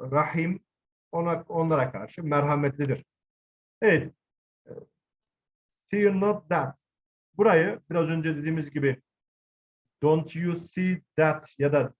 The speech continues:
didn't you see that şeklinde çevirebiliriz. Görmedin mi? Bu that'i İngilizce'de atmak mümkün yani. That olmasa da olabiliyor.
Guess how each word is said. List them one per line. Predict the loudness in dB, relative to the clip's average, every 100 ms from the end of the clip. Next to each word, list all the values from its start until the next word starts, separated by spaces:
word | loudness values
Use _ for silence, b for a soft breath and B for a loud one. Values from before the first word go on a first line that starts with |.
| _ 0
didn't | 2 2 0
you | -2
see | -2 -4 -8 -2
that | -2 -2
şeklinde | -4 -6 -6 -8
çevirebiliriz. | -4 2 2 2 2 2 0 -8 -18 _ _ -20 _ _
Görmedin | 4 4 4 -2 -4 -6
mi? | -6 -6 _ _ _ _ _ _ -6
Bu | -4 0
that'i | -2 2 0 0 -4 _ -4
İngilizce'de | 0 0 0 0 -2 -2
atmak | -2 -6 -2 -2 -2
mümkün | -4 -4 -4
yani. | -4 -6 -4
That | 0 0
olmasa | 2 2 4 2 -2 -4
da | -4
olabiliyor. | 2 4 4 2 0 -2